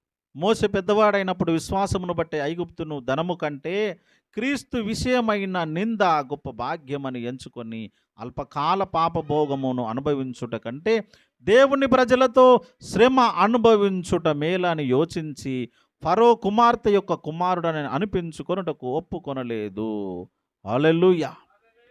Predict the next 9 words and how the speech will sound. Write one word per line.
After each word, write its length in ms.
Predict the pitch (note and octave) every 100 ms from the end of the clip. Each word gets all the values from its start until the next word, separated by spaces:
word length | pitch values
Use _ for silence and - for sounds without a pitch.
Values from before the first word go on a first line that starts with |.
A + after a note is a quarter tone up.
| _
ఎందుకు 340 | G#2 D3 F#3 G3
ఒప్పుకొనలేదో 680 | F#3 F#3+ G3 F#3+ F#3+ F#3
చూడండి. 640 | D#3 E3 D#3+ D#3+ C#3+ A#2 - _ _ -
ఏలయనగా 840 | E3 B3 B3+ A#3 A3 G#3 F#3+ F3+ - _ _ _ _ _ - G#3+
అతడు 280 | A#3 A3+
ప్రతిఫలముగా 1000 | A3 - F#3+ G3+ B3 B3 C4 C4 C4 B3
కలగబోవు 840 | B3+ G#3+ A#3 B3+ C4+ C4 C4 C4 A#3+
బహుమానమునందు 1300 | F3 G3 G#3+ A#3+ C4 C4+ C4+ C4 B3 A3+ G#3+ F#3+ F3
దృష్టి, 600 | F3+ G#3+ - B3+ C#4+